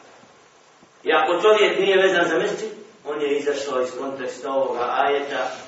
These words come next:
i on se ne boji Allaha subhanahu wa ta'ala kako treba, niti, znači, radi ono što će ga učiniti da bude u ovom, u ovim svojstvima,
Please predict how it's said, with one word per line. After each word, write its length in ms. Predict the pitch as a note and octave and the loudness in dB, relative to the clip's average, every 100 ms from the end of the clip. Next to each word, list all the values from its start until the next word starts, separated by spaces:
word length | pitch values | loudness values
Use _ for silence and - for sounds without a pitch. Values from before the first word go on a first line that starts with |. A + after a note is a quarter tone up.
| - - | -20 -8
i 100 | C#3 | -4
on 100 | C#3 | -4
se 180 | C#3 - | -4 -4
ne 200 | - D#3 | -2 2
boji 200 | A3+ D#3 | 4 4
Allaha 280 | D3+ - D3 | 2 0 -2
subhanahu 520 | D3 C#3 C#3+ C#3+ C#3 | -4 -6 -4 -4 -4
wa 120 | C3+ C3+ | -4 -2
ta'ala 460 | C#3 C3+ C#3 C#3 - | -2 0 0 0 -4
kako 220 | C#3 - | -6 -8
treba, 500 | - C#3+ C#3+ - - - - - - - | -4 -2 0 -2 -2 -10 -20 -20 -20 -20
niti, 640 | B2+ D#3+ F#3+ F#3 F3 E3+ - - - - | -6 2 2 2 2 2 -2 -10 -18 -16
znači, 520 | - E3+ E3+ E3 D#3+ D#3+ - | -4 0 0 2 2 2 0
radi 840 | F3 G3 G3 F#3 F3 F3+ F3 - - | 4 6 6 6 8 8 6 -2 -2
ono 340 | F#3 F#3+ F3 E3 | 2 4 6 4
što 200 | E3 D#3+ | 2 0
će 120 | E3+ | 4
ga 300 | E3+ E3+ E3+ E3 | 6 6 4 -2
učiniti 800 | - G3 F#3+ F3+ F3 F3 - - - | 0 2 4 4 4 4 -2 -6 -2
da 120 | D#3 | 2
bude 200 | F#3 F#3 | 4 6
u 120 | E3+ E3+ | 6 6
ovom, 140 | E3 E3+ E3+ | 4 0 -4
u 160 | F#3+ F#3 | -4 0
ovim 180 | F3+ E3 | 2 0
svojstvima, 720 | F3 F#3+ F#3 F#3 G#3+ G#3+ | 2 0 0 0 0 -2